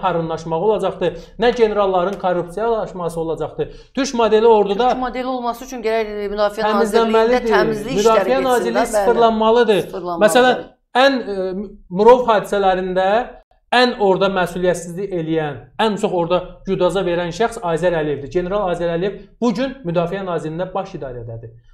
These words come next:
Speaker 1: Bu şəxslə necə ordu modeli qurmaq olar? Nizam Osmanov bu gün Müdafiə Nazirliyində yüksək vəzifədədir. Bununla necə ordu modeli qurmaq olar? Ənvər Əfəndiyev hərbiçilərin ən çox nifrət elədiyi şəxsdir. Necə bunlarla türk modeli ordu qurmaq olar?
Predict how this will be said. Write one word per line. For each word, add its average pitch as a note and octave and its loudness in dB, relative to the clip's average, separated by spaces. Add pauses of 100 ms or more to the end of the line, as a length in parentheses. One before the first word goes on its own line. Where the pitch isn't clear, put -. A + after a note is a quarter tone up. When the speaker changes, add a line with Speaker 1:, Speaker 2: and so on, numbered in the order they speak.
(140)
Speaker 1:
Bu C#4 0
şəxslə A#3 2
necə G#3+ 2 (260)
ordu E3 0
modeli C#3+ -4
qurmaq C3 -8
olar? - -14 (180)
Nizam A3+ 2
Osmanov A#3 2
bu A3 0
gün A3+ -6
Müdafiə G3 -4
Nazirliyində F3+ -4
yüksək F3 -4
vəzifədədir. D#3+ -4 (160)
Bununla B3 0
necə G3 0
ordu D#3 -2
modeli C3 -8
qurmaq B2 -10
olar? - -16
Ənvər B3 2
Əfəndiyev A3+ -2 (220)
hərbiçilərin A3+ -2
ən G#3 -6
çox F3+ -6
nifrət F#3 -4
elədiyi E3+ -4
şəxsdir. E3 -6 (160)
Necə A#3 -2
bunlarla D3+ 0 (560)
türk F#3+ -8
modeli D#3 0
ordu C#3+ -4
qurmaq C3 -10
olar? A2+ -14